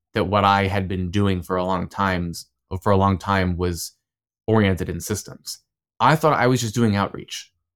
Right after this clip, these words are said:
right? <laughs> I was like, "Okay, there are teens in Cleveland who want to be connected to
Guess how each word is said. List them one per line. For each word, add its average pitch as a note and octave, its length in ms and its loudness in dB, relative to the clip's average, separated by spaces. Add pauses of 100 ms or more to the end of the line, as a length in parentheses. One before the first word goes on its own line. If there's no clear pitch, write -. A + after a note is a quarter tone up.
(220)
right? G#2+ 220 2 (240)
<laughs> - 40 0
I C3 60 2
was C3 160 4
like, A2+ 300 0 (340)
"Okay, B2+ 420 4 (260)
there A#2+ 120 4
are A2 100 4
teens C3+ 380 2
in B2+ 120 2
Cleveland G#2+ 440 0
who G2+ 220 0
want G#2 340 0
to A2+ 60 -2
be G#2 120 -2
connected G2 580 -4
to F2+ 360 -4